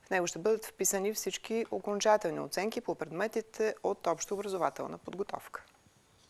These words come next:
Учениците, които в момента са девети клас и им предстои да кандидатстват в университет през две хиляди двайсет и втора година, ще могат да използват за балообразуващи и оценките си от осми, девети и десети клас,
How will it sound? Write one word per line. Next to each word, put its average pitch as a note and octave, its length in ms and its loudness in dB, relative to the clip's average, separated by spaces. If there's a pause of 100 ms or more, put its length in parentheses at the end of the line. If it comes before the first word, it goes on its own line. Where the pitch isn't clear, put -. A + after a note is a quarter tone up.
(1200)
Учениците, A#3 680 10
които A#3+ 380 10
в A3+ 60 6
момента G#3+ 380 12
са G3+ 160 8
девети F#3+ 360 12
клас G3 360 10
и G#3 40 12
им G3 120 10
предстои G3 380 10
да G3 80 10
кандидатстват F#3 580 10
в - 60 4
университет F3+ 640 10
през F3 140 10
две G3 160 12
хиляди F3+ 180 8
двайсет F3 360 10
и E3 40 6
втора F3+ 320 10
година, D#3+ 480 12
ще - 200 6
могат G3 340 10
да F#3+ 80 12
използват G3 520 10
за F#3 100 10
балообразуващи F#3 1080 10
и F#3+ 140 12
оценките G3 480 10
си G3 120 6
от F3+ 120 8
осми, F#3 220 10
девети F3 340 10
и F3+ 40 12
десети D#3 460 8
клас, G3 340 10